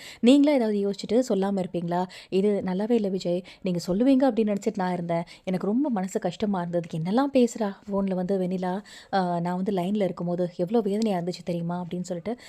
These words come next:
மனசுக்குள்ளேயே வெண்ணிலா புழுங்குறாங்க. "நான் மாசமா இருக்கேன்னு உன்கிட்ட ஆசையா சொல்லணும்னு நினைச்சிட்டு இருந்தேன். ஆனா இந்த மாதிரிலாம் நடக்குது.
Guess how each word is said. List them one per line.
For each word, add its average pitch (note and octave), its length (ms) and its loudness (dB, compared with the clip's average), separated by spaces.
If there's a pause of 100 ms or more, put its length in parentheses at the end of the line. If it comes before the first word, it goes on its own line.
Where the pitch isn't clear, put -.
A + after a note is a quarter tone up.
(160)
மனசுக்குள்ளேயே G#3 520 0
வெண்ணிலா F#3 260 -2
புழுங்குறாங்க. F3+ 460 -4
"நான் F#3 140 -4
மாசமா F#3+ 360 -4
இருக்கேன்னு F#3+ 340 -4
உன்கிட்ட F3+ 240 -6
ஆசையா F#3 300 -4
சொல்லணும்னு F#3+ 360 -2
நினைச்சிட்டு F3+ 300 -6
இருந்தேன். F3 240 -4 (280)
ஆனா F#3+ 180 0
இந்த G#3 260 4
மாதிரிலாம் F#3 480 0
நடக்குது. F3 360 -4